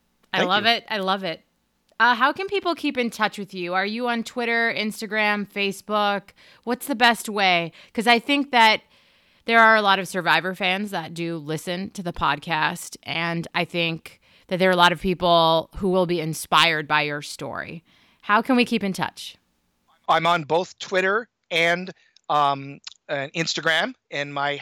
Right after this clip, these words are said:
Speaker 2: it's, uh, at, all one word, Dwarf Paratry.
Speaker 1: Okay.
Speaker 2: That's D W A R F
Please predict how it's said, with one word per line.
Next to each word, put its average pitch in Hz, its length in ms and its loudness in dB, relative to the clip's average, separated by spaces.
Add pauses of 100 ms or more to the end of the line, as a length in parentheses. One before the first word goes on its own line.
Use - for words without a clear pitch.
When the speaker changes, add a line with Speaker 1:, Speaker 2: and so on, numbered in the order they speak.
(140)
Speaker 2:
it's, - 420 -10
uh, 135 180 -4 (120)
at, 160 360 -2 (520)
all 160 220 0
one 185 200 0
word, 165 340 -2 (360)
Dwarf 151 580 -2 (300)
Paratry. 185 840 2 (1080)
Speaker 1:
Okay. 156 180 -6
Speaker 2:
That's 208 240 -4 (520)
D 180 160 -12
W 175 380 -6
A 165 120 0
R 165 180 2
F - 340 -2